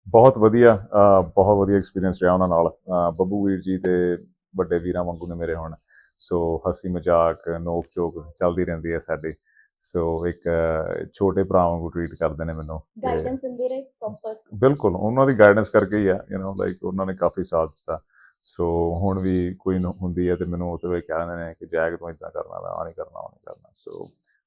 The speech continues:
Speaker 1: ਨਹੀਂ, ਬਹੁਤ ਸਾਥ ਬੱਬੂ ਵੀਰ ਤੇ ਆਪਣੇ ਵੱਡੇ ਵੀਰਾਂ ਵਾਂਗੂ ਆ।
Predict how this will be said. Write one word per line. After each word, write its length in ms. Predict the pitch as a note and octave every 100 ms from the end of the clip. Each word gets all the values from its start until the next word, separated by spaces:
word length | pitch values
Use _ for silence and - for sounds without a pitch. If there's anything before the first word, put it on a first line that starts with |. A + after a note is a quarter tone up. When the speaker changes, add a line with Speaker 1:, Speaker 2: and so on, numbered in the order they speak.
| C#3+ C#3+
Speaker 1:
ਨਹੀਂ, 100 | D3+
ਬਹੁਤ 260 | A#2+ A#2+ B2
ਸਾਥ 260 | G#2 F#2 F2+
ਬੱਬੂ 260 | G2+ A2
ਵੀਰ 160 | G#2+ G2+
ਤੇ 240 | F#2 F#2+ E2 _ G2 F2+ -
ਆਪਣੇ 240 | F2+ - F#2
ਵੱਡੇ 200 | E2+ E2
ਵੀਰਾਂ 260 | D#2+ E2
ਵਾਂਗੂ 260 | F2 E2+
ਆ। 80 | E2